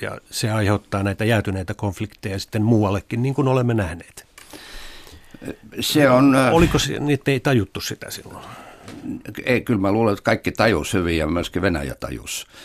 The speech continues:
Speaker 1: Mm.
Speaker 2: Ö, mutta se kysymyshän oli siitä, että, että siis jos rauha halutaan luoda asianomaisen maan toimesta, niin siihen on hyvin, kyllä, kyllähän sitä pitää kunnioittaa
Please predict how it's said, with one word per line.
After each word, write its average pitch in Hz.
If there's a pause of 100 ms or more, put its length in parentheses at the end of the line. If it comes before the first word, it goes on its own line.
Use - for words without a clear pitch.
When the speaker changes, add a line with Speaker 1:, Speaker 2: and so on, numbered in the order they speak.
(100)
Speaker 1:
Mm. -
Speaker 2:
Ö, 78
mutta 90
se 80
kysymyshän 87
oli 87
siitä, 87
että, 76
että 76
siis 80
jos 73
rauha 95
halutaan 82
luoda 85
asianomaisen 80
maan 82
toimesta, 78
niin 76
siihen 78
on 78
hyvin, 80 (440)
kyllä, 80 (140)
kyllähän 78
sitä 78
pitää 85
kunnioittaa 76